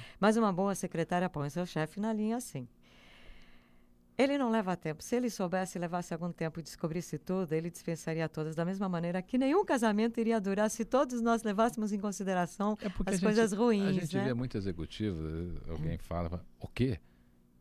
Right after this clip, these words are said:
Speaker 2: A minha secretária fez isso?" Né? Quer dizer, como se, se aquilo fosse, às vezes, uma tremenda novidade. Às vezes é mesmo, Steph,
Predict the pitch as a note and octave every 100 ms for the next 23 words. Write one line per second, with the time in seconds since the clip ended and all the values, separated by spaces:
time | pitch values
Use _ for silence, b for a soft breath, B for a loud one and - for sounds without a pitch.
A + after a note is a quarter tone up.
0 | - E2 C#3 G#3+ - - D3 F#2+ - F#3+
1 | D3+ - B2+ D#3+ G#3+ - A#2+ D#2+ - _
2 | _ - G#2 D#3+ C3 E2+ F#2 D#3 E3+ -
3 | D3 D3+ - b b b b - C3 -
4 | D3 C3+ - C3+ - F2+ A2+ G2 F#2+ F2+
5 | F#2+ F2 A2 G#2 F#2+ D#2+ C#2+ F#2 G2 F2+
6 | D#3 G#3 D#3 B2 B2+ G3+ G2+ E2 D2+ -
7 | D2+